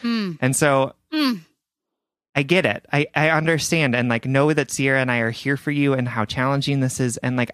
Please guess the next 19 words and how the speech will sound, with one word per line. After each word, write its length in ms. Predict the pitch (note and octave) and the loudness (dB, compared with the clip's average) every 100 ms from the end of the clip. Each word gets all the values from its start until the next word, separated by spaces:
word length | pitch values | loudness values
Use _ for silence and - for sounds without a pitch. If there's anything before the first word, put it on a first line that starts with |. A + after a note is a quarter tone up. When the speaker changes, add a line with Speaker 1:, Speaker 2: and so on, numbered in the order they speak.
| _ _ _ _ | _ _ _ _
Speaker 2:
I 120 | C#3+ | -2
know 160 | D3+ F3+ | 2 2
how 160 | E3+ F3 | 2 0
difficult 440 | D#3+ F3 D#3+ C#3 | -2 -2 -2 -2
it 80 | C3+ | 0
is 120 | E3 | 0
Speaker 1:
Yeah. 120 | G#3 | 0
Speaker 2:
to 60 | E3 | 0
be 80 | C#3 | 0
in 60 | C3+ | 0
a 40 | |
relationship 480 | B2+ C3 D#3+ D3+ - | 0 0 -2 -4 0
like 160 | C3+ | 0
this 180 | - C#3 | 0 -2
and 180 | - C#3 | -2 -2
be, 120 | D3 | 0
like, 220 | D3 C#3+ - | 0 0 0
and 140 | D3 | -2
just 340 | D#3 D#3 - | -2 -2 -6